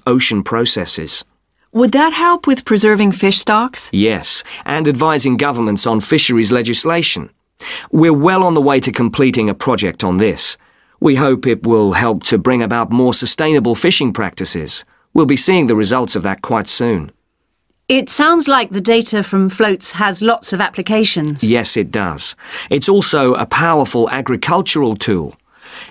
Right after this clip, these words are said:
Speaker 1: If we were aware of what the weather would be like, say, uh, next year, we could make sure that the farmers planted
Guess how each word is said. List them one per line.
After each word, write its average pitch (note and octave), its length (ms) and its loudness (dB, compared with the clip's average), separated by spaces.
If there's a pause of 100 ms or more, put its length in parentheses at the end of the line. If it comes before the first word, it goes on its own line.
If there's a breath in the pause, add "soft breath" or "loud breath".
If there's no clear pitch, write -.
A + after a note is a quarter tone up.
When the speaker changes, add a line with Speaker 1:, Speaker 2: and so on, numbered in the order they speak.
Speaker 1:
If G#3 260 2
we F3 180 4
were D3+ 240 4
aware B2+ 400 2
of G#2 120 -4
what B2+ 200 -2
the G#2 60 0
weather D3+ 260 0
would G#2+ 180 0
be F#2 100 -2
like, E2 300 -2
say, F2+ 440 -2
uh, G1+ 200 -6
next G#2 400 -2
year, C3 380 0 (260 loud breath)
we D#3 140 4
could D#3 200 0
make D#3 300 -2
sure F#3 500 4
that G2 160 -2
the G#2 80 -4
farmers E3 540 0
planted C3+ 480 -2